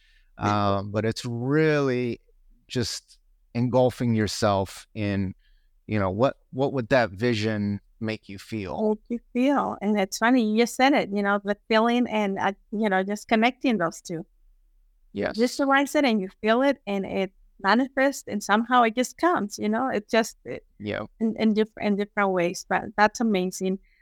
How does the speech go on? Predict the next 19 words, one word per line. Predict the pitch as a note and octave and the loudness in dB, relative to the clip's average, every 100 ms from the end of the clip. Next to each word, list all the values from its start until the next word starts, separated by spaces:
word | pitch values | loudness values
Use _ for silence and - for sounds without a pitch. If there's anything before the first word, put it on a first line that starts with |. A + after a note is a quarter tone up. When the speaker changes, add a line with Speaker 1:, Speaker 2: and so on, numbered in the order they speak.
| _ _ | _ _
Speaker 1:
Tell | D4 C#4+ | 4 4
me | F4 | 4
a | |
little | F4 E4 F4 | 2 2 2
bit | F4 F4 | 4 2
about | D#4+ A#3 A3+ A#3 B3 - | 2 4 6 6 4 0
what | B3 | 0
is | C#4+ D4 | 0 -4
you, | C4+ - _ | -8 -12 _
what | A3+ C4 | -2 0
are | D#4+ | 2
the | C#4 | 2
one | A#3 B3 B3+ | 4 4 4
thing | A#3+ | 0
that | A3+ | 0
you're | G#3+ | 0
the | G3+ G3 | 0 -2
proudest | - - F#3+ E3+ E3+ - | 0 2 2 0 -8 -6
of? | F#3+ D#3 | -2 -2